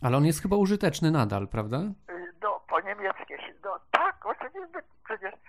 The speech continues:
Speaker 2: proszę pana, po niemieckie garnki, po niemiecka książka, y, po niemieckie domy, architektura i po niemiecka architektura trzeciej Rzeszy też.
Speaker 1: Mhm.
Speaker 2: Proszę pana, ale, y,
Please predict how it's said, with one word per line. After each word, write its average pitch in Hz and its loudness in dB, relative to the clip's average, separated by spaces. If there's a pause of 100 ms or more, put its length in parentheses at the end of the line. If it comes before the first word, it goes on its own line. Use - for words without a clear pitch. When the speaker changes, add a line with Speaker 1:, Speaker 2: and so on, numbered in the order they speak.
(240)
Speaker 2:
proszę 202 -6
pana, 147 -2
po 196 -4
niemieckie 202 -10
garnki, 208 -2 (340)
po 208 -6
niemiecka 208 -6
książka, 196 -4 (960)
y, - -20
po 226 0
niemieckie 220 -10
domy, 202 -2
architektura 220 2 (580)
i 220 -12 (380)
po 214 0
niemiecka 220 -2
architektura 208 -2
trzeciej 165 -10
Rzeszy 120 -14 (340)
też. - -14 (240)
Speaker 1:
Mhm. 113 -2 (800)
Speaker 2:
Proszę 202 -10
pana, 160 0 (680)
ale, 180 -6
y, 190 -4